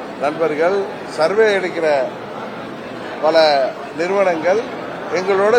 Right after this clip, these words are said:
தொடர்பில் இருப்பவர்கள் சொல்வது, திமுக கூட்டணிக்கு போட்டியாக தாவேகா தலைமையில ஒரு நல்ல கூட்டணி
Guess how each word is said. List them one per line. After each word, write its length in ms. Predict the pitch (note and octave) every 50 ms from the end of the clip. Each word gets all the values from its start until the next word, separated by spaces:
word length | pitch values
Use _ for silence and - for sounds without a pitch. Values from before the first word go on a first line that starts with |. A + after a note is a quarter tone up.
| G#3 F#3+
தொடர்பில் 360 | F#3+ F#3 A3 G#3+ A#3 A3 G#3 G3
இருப்பவர்கள் 520 | F#3 F3 F#3+ F#3 F#3 F3 F3 E3 D3+ -
சொல்வது, 360 | E3+ D#3+ D#3+ E3 D#3 D#3 F3 G3+ A3+ B3 B3 - - - - - - - - - - - - - - - - - - - - - - - - - - - -
திமுக 560 | A3 C4 C#4 C4+ C#4 C#4+ A#3+ - B3+ B3 A#3+ G#3 -
கூட்டணிக்கு 680 | A3+ A3+ F#3 F#3+ A3 G#3 G#3 G3+ F#3 E3 F#3 G3 G3+ A3 A#3 A#3+ A#3+ - - - - - - - - - - - - - - - - - - - - - - - - - - - - - - - - - - E3
போட்டியாக 560 | F#3+ A3 A3 G3 A3+ G#3+ G#3 G3 F#3+ F3 G#3 A#3+ A#3 A#3+ A#3+ - - F#3
தாவேகா 500 | G3 A3 A#3 A#3+ A#3 A#3 G#3+ G#3 G#3+ G#3+ G#3 -
தலைமையில 480 | F#3 F#3+ G3+ G#3+ G#3+ G3+ G3+ G3 F#3+ F#3 F3+
ஒரு 100 | F3 E3 D#3+
நல்ல 140 | E3+ F#3+ G#3 G#3 G3 F#3
கூட்டணி 300 | F#3+ F3+ G3+ F3+ F3+